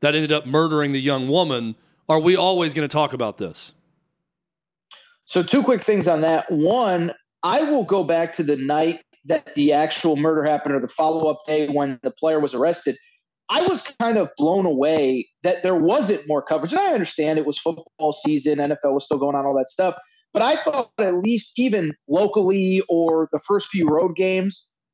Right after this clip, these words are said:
Speaker 2: there would be questions about why was this guy, again, a representative of a university? Were there any signs when he recruited him? Were there any signs when he was in the program that he was capable of something like this? And it really felt like that first day, Nate Oates made a statement. Um, and then it was kind of just gone.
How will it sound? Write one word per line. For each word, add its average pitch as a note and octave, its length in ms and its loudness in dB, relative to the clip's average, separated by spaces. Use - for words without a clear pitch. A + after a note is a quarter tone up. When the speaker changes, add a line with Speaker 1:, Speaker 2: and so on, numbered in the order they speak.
Speaker 2:
there A#3 120 2
would A#3 100 0
be G#3+ 80 2
questions G3 480 0
about D3+ 380 4
why E3+ 300 2
was F#3+ 200 2
this E3+ 200 0
guy, D#3+ 240 2
again, D#3+ 220 0
a C#3+ 60 -2
representative D#3 540 0
of D3+ 120 0
a D3+ 40 -2
university? D3+ 720 0
Were D3 120 2
there D3+ 100 2
any D#3 140 0
signs E3 480 -2
when E3 100 0
he E3 100 2
recruited E3 400 0
him? C#3 80 -4
Were C3 100 -2
there C#3+ 120 2
any D#3 100 0
signs D#3+ 360 -2
when E3 100 -4
he F3 80 0
was D#3+ 140 0
in E3 40 -2
the D#3 160 -2
program F3 360 0
that D3+ 100 0
he C#3+ 80 -2
was D3+ 140 -2
capable F3+ 380 -2
of C#3 60 -8
something D3 240 -2
like C#3+ 220 -2
this? D3+ 340 -2
And G#3 100 0
it G#3 100 -2
really C4 200 2
felt A3 260 0
like G3 220 -2
that E3 260 0
first F#3 260 -2
day, E3+ 220 2
Nate D#3+ 220 0
Oates F3 240 -2
made E3+ 160 0
a - 20 -4
statement. D#3+ 720 -4
Um, D3+ 480 0
and G3+ 120 0
then A#3+ 120 2
it C4+ 100 0
was C4+ 100 -4
kind D4+ 200 0
of C4 60 0
just A#3 260 -4
gone. G#3+ 340 0